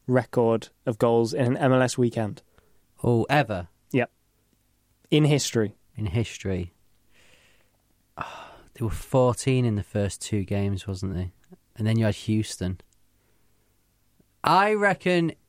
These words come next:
Speaker 2: I reckon it was equal to.
Speaker 1: Sure.
Speaker 2: Yeah, and we can blame the couple of penalty misses that it didn't beat it.
Speaker 1: Joseph Martinez, you mean?
Speaker 2: Uh, he scored a couple of minutes
Speaker 1: <laughs>
Speaker 2: after it, so it doesn't matter.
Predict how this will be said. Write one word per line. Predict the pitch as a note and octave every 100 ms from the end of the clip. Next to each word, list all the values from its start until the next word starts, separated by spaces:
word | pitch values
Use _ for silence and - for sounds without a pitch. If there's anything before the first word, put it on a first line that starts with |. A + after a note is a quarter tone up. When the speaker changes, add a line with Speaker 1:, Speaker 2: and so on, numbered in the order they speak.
| _ -
Speaker 2:
I | F3
reckon | A3+ G#3+ G#3
it |
was | D3+ C#3+
equal | F#3 - D3
to. | A#2+ A#2+ G#2+ - _ _ _ _ _ _ _ _ _ _ _ _ _ _ _ _ - - -
Speaker 1:
Sure. | D#3 G#3 _ _ _ -
Speaker 2:
Yeah, | C3+ D3
and | B2
we | B2
can | C3+
blame | A#2+ C3+ C3+
the | B2
couple | - C3+ -
of | -
penalty | C3 B2+ - A2
misses | A2 - G#2 G2 - -
that | G#2
it | G2
didn't | A2 F#2
beat | G#2+ G2+
it. | - - -
Speaker 1:
Joseph | B2+ A2 B2+
Martinez, | C#3+ C#3 - A#2 G#2+
you | G#2+
mean? | G#2+ A#2+ _ _ - _ -
Speaker 2:
Uh, | G2+ C#3+ D3+ E3
he | E3 F3+ D#3+
scored | - - F#2+ F#2+ -
a | E3 D#3
couple | - F#3 G#2
of | E3
minutes | E3+ -
Speaker 1:
<laughs> | -
Speaker 2:
after | - G#2
it, | -
so | -
it | F#2 -
doesn't | G#2+ G2
matter. | F#2 - A#2